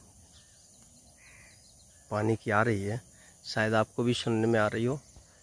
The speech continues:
तो ये यहाँ पर, और इसी स्थान पे जहाँ हम खड़े हैं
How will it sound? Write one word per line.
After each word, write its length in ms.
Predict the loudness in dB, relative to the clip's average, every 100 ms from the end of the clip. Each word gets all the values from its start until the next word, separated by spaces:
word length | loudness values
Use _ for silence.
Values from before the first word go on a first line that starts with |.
| -20 -20 -20 -20 -20 -20 -20 -18
तो 340 | -10 -6 -6 -8 -14 -20 -20 -20 -20 -20 -20 -20 -20 -20 -20 -20 -20 -20 -20 -20 -20 -20 -20 -14
ये 260 | -8 -4 -2
यहाँ 180 | -2 -2
पर, 300 | -2 -2 -4 -8 -18 -20 -20 -20 -20 -20 -20 -20 -20 -20 -20 -20 -20 -20 -20 -20 -20 -20 -20 -20 -10
और 100 | -10 -6
इसी 320 | 2 6 6
स्थान 300 | 6 0 0
पे 100 | 0
जहाँ 180 | 2 4
हम 120 | 2
खड़े 300 | 0 0 2
हैं 280 | 2 0